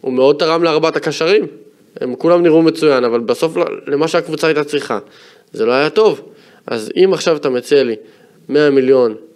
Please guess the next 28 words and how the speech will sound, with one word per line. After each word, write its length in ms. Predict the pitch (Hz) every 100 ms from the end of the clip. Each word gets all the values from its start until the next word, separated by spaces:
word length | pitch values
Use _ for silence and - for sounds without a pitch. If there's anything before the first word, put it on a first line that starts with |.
| _ -
או 80 | 120
מאה 180 | 143
פלוס, 460 | 139 160 175 147 -
ואני 360 | 113 123 147 160
באמת 400 | 135 151 147 -
יכול 340 | - 123 151 156
להיות 200 | 151 135
זה 100 | 143
שאחראי 540 | 143 120 - 127 139 127 - - -
על 100 | 123
מה 120 | 139
יעשו 220 | 131 127
עם 120 | 135
הכסף 400 | 107 135 143 190
הזה, 200 | 196 190 208 - - - - _ - -
אז 200 | 117 120
אני 120 | 113
מוכר 460 | 113 - 180 202 156
ומביא 440 | 127 123 123 170 143 - - _ _
או 180 | - 175
את 180 | 170 - 196
זובימנדי 640 | 123 123 127 143 147 117 104 - _ _
או 160 | 135 139
את 100 | 127
קימיך 360 | - 147 120 117
לעמדת 280 | 113 127
הקשר 280 | - 123 -
האחורי, 440 | 117 104 113 185